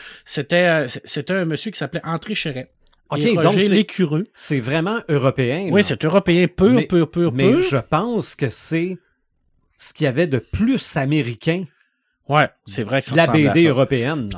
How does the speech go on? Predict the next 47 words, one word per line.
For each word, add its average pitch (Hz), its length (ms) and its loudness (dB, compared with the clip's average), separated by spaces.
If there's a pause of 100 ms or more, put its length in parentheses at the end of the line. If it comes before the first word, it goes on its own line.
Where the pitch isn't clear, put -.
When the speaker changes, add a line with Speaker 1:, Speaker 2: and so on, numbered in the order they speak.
Speaker 2:
là. 165 100 4
Speaker 1:
quand, - 60 -8
quand, 175 260 0
quand 165 140 0
monsieur 165 240 -2
Lécureux 156 480 -2
est 151 60 0
décédé 143 480 -4
dans 147 100 -4
la, 120 400 -4
dans 117 100 -6
les 117 140 -6
années 123 160 -6
quatre-vingt-dix, 123 800 -10 (420)
euh, 117 180 -6
c'est - 140 -10
son 113 180 -6
fils - 480 -6
qui 117 180 -10
a 113 60 -4
repris 120 360 -8
ça 135 200 -10 (300)
pour 131 100 -6
Speaker 2:
Ok. 139 160 0
Speaker 1:
continuer 135 600 -4
à 131 80 -4
en 120 160 -4
faire. 131 360 -8 (460)
Fait - 200 -16
que 113 140 -10
ça, 110 220 -6
ça 110 140 -8
a - 20 -10
pas 139 200 -4
arrêté 127 400 -4
avec 113 280 -8
la, 107 140 -4
la, 101 140 -6
la 101 180 -8
mort 120 300 -6
de, 104 300 -6
du, 98 400 -12
euh, 92 160 -12
du 92 200 -18
créateur. 110 600 -8 (440)
Écoute, 165 380 -4 (300)
Rahan, 120 560 -6